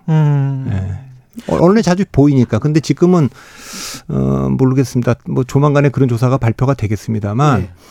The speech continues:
Speaker 2: 어, 김기현 대표나 당 쪽 인사들보다는
Speaker 1: 음.
Speaker 2: 어, 내각 쪽 인사들이 더 앞에 포진할 가능성이 좀 있을 거라고 좀 보입니다.
Speaker 1: 차기 대통령 후보 여권에?
Speaker 2: 예, 예. 그것이 지금 현재 지금 여권의 상황을 조금 보여주는 게 아닌가.
Speaker 1: 근데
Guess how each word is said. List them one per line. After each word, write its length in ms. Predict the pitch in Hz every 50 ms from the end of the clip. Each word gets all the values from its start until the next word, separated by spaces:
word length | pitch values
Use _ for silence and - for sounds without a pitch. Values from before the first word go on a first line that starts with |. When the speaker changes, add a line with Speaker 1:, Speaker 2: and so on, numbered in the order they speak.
| - - - - - - - _ _ -
Speaker 2:
어, 400 | - 107 113 - - - 131 127 120
김기현 480 | - - 135 151 156 170 180 175 165 151
대표나 400 | 151 135 131 - - 139 143 151
당 240 | - - 107 113 -
쪽 180 | - 156 143
인사들보다는 960 | 131 120 120 123 117 - 127 113 107 107 110 110 117 143 151 143 113 90 95 -
Speaker 1:
음. 240 | 170 160 131 123 120 113 - _ _ -
Speaker 2:
어, 420 | 123 113 110 113 117 113 127 131 -
내각 300 | - 120 135 151 170 -
쪽 160 | - 165 147
인사들이 340 | 131 117 113 123 110 120 123
더 280 | 117 - 101 98 101 - - -
앞에 220 | - 107 - - 127
포진할 360 | - - 143 - 131 123 120 120
가능성이 300 | - 110 104 98 113 113
좀 160 | 123 123 117
있을 200 | 82 - - 123
거라고 400 | - 104 98 98 101 - - -
좀 120 | - - -
보입니다. 240 | - 113 110 - 180
Speaker 1:
차기 100 | 170 160
대통령 420 | 139 139 127 - 143 135 131 120 113
후보 260 | 113 107 127 127 120
여권에? 380 | 127 127 127 - 131 113 98
Speaker 2:
예, 40 | 101
예. 300 | 95 87 92 87 90 90 -
그것이 340 | - 117 120 135 120 147 135
지금 200 | 117 117 135 120
현재 340 | 135 156 156 131 147 143 127
지금 380 | 107 120 117 - 123 120 117 117 - - - - _ _ -
여권의 280 | 117 113 - - 123 120
상황을 300 | - 120 110 104 101 113
조금 220 | 117 - 120 117 107
보여주는 360 | - 113 113 110 104 110 117
게 60 | 117
아닌가. 320 | 110 104 98 98 - 104 - -
Speaker 1:
근데 680 | - - 202 254 262 240 196 180 180 180 143 113 127